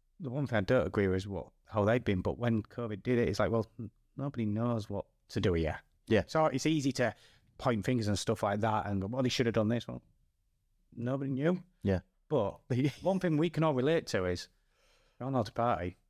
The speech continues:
Speaker 2: Yeah, they definitely should have been doing that.
Speaker 1: Yeah.
Speaker 2: <laughs>
Speaker 1: We've been told, "Well, you can't party," and then they're all getting off their heads.
Speaker 2: Yeah, yeah, I know. Ridiculous,
Speaker 1: Like,
Speaker 2: I know.
Speaker 1: I got
Speaker 2: Yeah, yeah, yeah,
Speaker 1: it.
Speaker 2: that were it,
Speaker 1: Th-,
Speaker 2: yeah.
Speaker 1: that, that will, uh,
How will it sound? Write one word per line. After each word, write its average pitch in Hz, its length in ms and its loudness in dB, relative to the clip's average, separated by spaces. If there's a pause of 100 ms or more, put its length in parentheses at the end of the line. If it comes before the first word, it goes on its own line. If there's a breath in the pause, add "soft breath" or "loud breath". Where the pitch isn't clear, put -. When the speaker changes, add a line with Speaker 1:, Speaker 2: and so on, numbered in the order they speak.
Speaker 2:
Yeah, 117 120 4
they 98 60 0
definitely 120 320 0
should 120 120 2
have 117 60 0
been 117 120 0
doing 110 240 4
that. 90 200 2
Speaker 1:
Yeah. 139 400 0
Speaker 2:
<laughs> 190 160 0
Speaker 1:
We've 180 180 0
been 185 140 -2
told, 170 420 0
"Well, 120 80 2
you 117 120 0
can't 175 300 0
party," 107 360 0
and 107 100 2
then 123 100 0
they're 147 200 0
all 147 260 -2 (200)
getting - 160 -12
off 147 80 -8
their 180 140 2
heads. 131 180 0
Speaker 2:
Yeah, 120 280 2
yeah, 135 200 2
I 131 40 2
know. 135 260 2
Ridiculous, 92 500 2
Speaker 1:
Like, 139 140 0
Speaker 2:
I 98 60 2
know. 98 100 0
Speaker 1:
I 139 200 0
got - 40 -2
Speaker 2:
Yeah, 107 180 2
yeah, 107 160 2
yeah, 104 100 2
Speaker 1:
it. 110 40 2
Speaker 2:
that 117 180 0
were 110 140 0
it, 117 200 -2
Speaker 1:
Th-, 131 120 -2
Speaker 2:
yeah. 117 120 0
Speaker 1:
that, 143 260 -2
that 156 200 2
will, 135 120 2
uh, 127 320 2